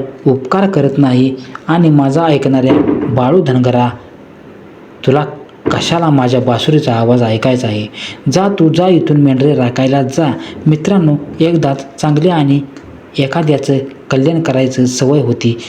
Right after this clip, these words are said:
आपल्या मामांना. आई बापाला वाटायचं की बाकीची मुले जशी लहान बाळं खेळतात तसे माझ्या बी, माझ्या बाळूनं पण खेळावं. पण मामांना एक वाईट सवय होती. मामा झाडावरती चढायचे, फांदीला धरून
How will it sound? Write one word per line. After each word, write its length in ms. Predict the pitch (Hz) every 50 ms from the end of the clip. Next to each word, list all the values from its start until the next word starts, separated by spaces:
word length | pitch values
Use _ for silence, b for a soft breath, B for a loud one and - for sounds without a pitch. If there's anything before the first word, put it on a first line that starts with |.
| B B
आपल्या 320 | - 123 123 - 117 120 117
मामांना. 480 | 117 113 110 110 117 135 131 120 107 101 101 B B B B B B -
आई 220 | 131 127 147 175
बापाला 420 | 185 156 147 127 - 135 127 127 131
वाटायचं 560 | 127 123 120 120 - 131 123 123 - 127 120 120 B B B B -
की 80 | -
बाकीची 500 | 160 143 139 135 127 123 - 185 160 -
मुले 260 | 160 147 135 131 143 139
जशी 400 | 135 135 123 - - 160 147 135
लहान 260 | 127 127 135 139 131
बाळं 220 | 131 123 123 127 131 131 -
खेळतात 420 | - 131 123 - - 135 127 123 123 B B B B B B B B - -
तसे 180 | 127 - -
माझ्या 320 | 160 143 131 127 123 131 131
बी, 120 | 131 147
माझ्या 340 | 143 131 127 123 120 120 123
बाळूनं 1000 | 117 117 123 120 123 131 135 135 139 135 - - - - - - - 143 139 139
पण 200 | 135 143 143 147 123 -
खेळावं. 360 | - 113 113 117 117 110 107 107 B B B B B B - -
पण 80 | 151
मामांना 500 | 151 147 147 143 143 147 165 175 175 170
एक 200 | 170 165 160 160
वाईट 300 | 135 120 131 139 156 160
सवय 280 | 156 - - 147 135 131
होती. 420 | 123 117 120 - - 110 104 B B B B - -
मामा 320 | 147 143 135 143 170 175 170
झाडावरती 600 | 156 135 120 127 151 165 156 143 135 123 - 143
चढायचे, 540 | 131 - 127 120 127 127 127 127 123 120 123 B B B B - -
फांदीला 400 | - - 131 131 156 175 170 165
धरून 320 | 143 - 113 113 117 123